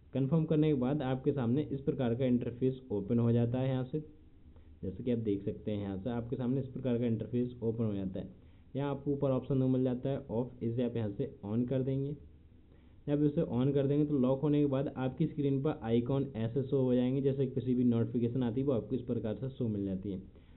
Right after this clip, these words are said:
अगर आप इन्हें detail में देखना चाहते हैं तो आपको detail में इस प्रकार से शो हो जाएंगे। तो simply हम इन्हें कर देते हैं आइकॉन में ही शो करना चाहते हैं। उसके बाद हम यहाँ से इन्हें कर देते हैं done।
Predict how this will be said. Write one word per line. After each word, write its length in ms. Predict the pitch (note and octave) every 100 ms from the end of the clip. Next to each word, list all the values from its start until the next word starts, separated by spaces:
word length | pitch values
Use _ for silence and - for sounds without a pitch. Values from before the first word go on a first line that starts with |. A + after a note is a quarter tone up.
| -
अगर 180 | A#2 C#3+
आप 140 | D3 D3
इन्हें 200 | D3+ B2+
detail 280 | G#2+ A#2+
में 120 | C#3 C#3
देखना 220 | C#3 C#3+
चाहते 260 | C#3 C3+ C#3+
हैं 80 | D3
तो 60 |
आपको 240 | C3+ C3 C#3
detail 300 | A#2+ A#2+ A#2+
में 140 | B2+
इस 100 | A#2+
प्रकार 340 | A#2+ G2+ G2
से 160 | F#2+ G#2
शो 160 | F#2+ G#2+
हो 140 | G#2+
जाएंगे। 360 | G#2+ G#2+ G#2+ G2+
तो 640 | - - - - - C3
simply 200 | B2+ C3+
हम 160 | B2
इन्हें 160 | A#2 A#2
कर 100 | A#2
देते 240 | A2 A2 A#2+
हैं 120 | -
आइकॉन 340 | G#2 G#2 A2+
में 140 | A2 A2+
ही 60 |
शो 160 | A#2 A2+
करना 260 | A#2 A#2 A#2
चाहते 280 | A#2 A#2
हैं। 80 | D3+
उसके 260 | - - C#3
बाद 180 | C3+ C3
हम 120 | B2+
यहाँ 180 | G#2+ G#2+
से 140 | A2+
इन्हें 160 | G#2+ G2+
कर 120 | G2+
देते 280 | F#2+ F#2+ B2
हैं 140 | C#3+
done। 240 | G#2 F2